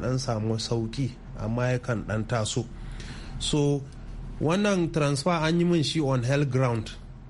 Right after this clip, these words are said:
Da aka min shi on hell ground ka gani twenty-fifth of January,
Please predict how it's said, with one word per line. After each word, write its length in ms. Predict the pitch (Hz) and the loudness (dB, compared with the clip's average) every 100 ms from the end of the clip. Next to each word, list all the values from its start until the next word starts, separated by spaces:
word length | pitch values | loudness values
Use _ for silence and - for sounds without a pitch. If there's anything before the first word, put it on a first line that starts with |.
| - - - | -16 -14 -6
Da 120 | 117 143 | -2 0
aka 160 | 165 | 0
min 180 | 170 170 | 2 2
shi 140 | 151 170 | 2 2
on 140 | 151 | 2
hell 160 | 147 175 | 2 2
ground 300 | 165 170 165 | 2 0 2
ka 160 | 151 147 | 2 2
gani 240 | 156 156 | 2 2
twenty-fifth 1000 | 151 135 123 - 131 - - - 214 - | 2 0 0 -2 -4 -4 -10 0 0 0
of 160 | 151 123 | -4 0
January, 640 | 123 127 135 131 131 113 | 2 2 4 4 2 -2